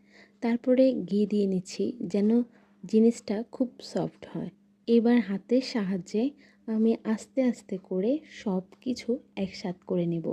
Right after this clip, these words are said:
গুঁড়ো দুধ আর ঘি যেন সব একসাথে সুন্দর করে লেগে থাকে। আমি ঠিক যেভাবে দেখাচ্ছি আপনারাও চেষ্টা করবেন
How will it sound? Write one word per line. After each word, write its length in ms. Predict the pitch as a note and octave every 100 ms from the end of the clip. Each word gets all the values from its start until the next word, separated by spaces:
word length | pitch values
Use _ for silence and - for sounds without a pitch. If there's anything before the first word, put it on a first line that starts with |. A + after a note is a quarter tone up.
| - - -
গুঁড়ো 260 | A3 A3+ A3+
দুধ 220 | C4 B3+ -
আর 160 | G#3+ G3+ F#3+
ঘি 160 | - A3 A3
যেন 240 | - F3+ F3+ C4+ _
সব 240 | - G#3 E3 -
একসাথে 580 | F3 F#3 - C4 B3+ G3 A3+ -
সুন্দর 480 | - A#3+ A3 A3 A#3 A#3+
করে 300 | G#3 F3+ A#3+ - _ _ _
লেগে 300 | G3+ F#3 F3
থাকে। 340 | - E3 - - B3
আমি 160 | B3+ C#4
ঠিক 160 | - C#4+ -
যেভাবে 380 | G#3+ G#3 A3+ A#3+
দেখাচ্ছি 540 | F3 - G3 - - G#3+ C#4+ _
আপনারাও 460 | G#3+ - A#3+ B3 C4
চেষ্টা 360 | B3 G3+ - G#3+
করবেন 380 | G#3+ F3+ E3